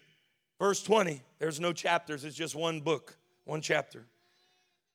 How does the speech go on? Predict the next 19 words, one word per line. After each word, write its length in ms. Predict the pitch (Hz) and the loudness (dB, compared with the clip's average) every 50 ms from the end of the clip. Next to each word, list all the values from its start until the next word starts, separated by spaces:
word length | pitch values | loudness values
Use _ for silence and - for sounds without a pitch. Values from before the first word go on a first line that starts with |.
| _ _ _ _ _ _ _ _ | _ _ _ _ _ _ _ _
Verse 200 | - 185 175 - | 2 2 2 2
twenty, 300 | - 196 214 208 190 190 | 2 4 4 6 6 4
New 140 | 185 185 196 | 4 4 4
Living 200 | 196 190 196 185 | 4 4 4 0
Translation, 720 | 156 - 214 202 196 180 160 208 208 208 - - 202 185 | 0 2 2 2 2 4 4 4 4 4 4 0 -2 0
"But 160 | 180 202 190 | 0 0 2
you, 160 | 208 220 226 | 4 2 2
dear 220 | 196 196 220 214 208 | 4 6 6 6 6
friends, 380 | - 220 226 226 220 196 160 | 4 4 2 2 2 2 2
must 360 | 185 214 214 202 - - - - - - - - _ _ 147 | 4 4 6 6 4 0 -8 -14 -20 -20 -20 -20 _ _ 2
build 260 | 151 226 247 247 240 | 6 8 8 8 8
each 280 | 233 233 247 240 - - | 8 6 4 4 4 6
other 300 | 214 233 220 208 220 214 | 6 6 8 8 8 10
up 240 | 226 226 202 - - | 10 10 8 6 4
in 100 | 196 185 | 0 0
your 100 | 190 190 | 0 4
most 260 | 196 202 202 196 - | 4 4 4 4 2
holy 240 | 208 208 208 190 185 | 4 4 6 4 4
faith. 380 | 175 - 196 185 175 151 131 | 4 4 4 4 4 2 -2